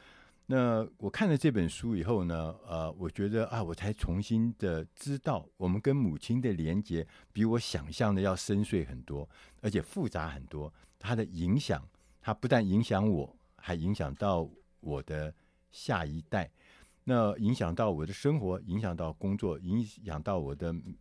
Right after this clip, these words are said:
待人接物，每一件事情都有母亲的阴影。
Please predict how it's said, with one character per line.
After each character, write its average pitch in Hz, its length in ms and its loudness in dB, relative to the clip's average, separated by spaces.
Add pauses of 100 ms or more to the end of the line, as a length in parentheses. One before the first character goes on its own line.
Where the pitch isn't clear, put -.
(140)
待 110 140 0
人 82 200 2
接 98 140 0
物， 95 140 2
每 80 160 0
一 85 60 -2
件 139 180 2
事 120 140 -2
情 80 200 -4
都 98 280 -2
有 73 360 -6
母 71 220 -6
亲 95 260 -4
的 92 100 -2
阴 71 240 -6
影。 65 100 -8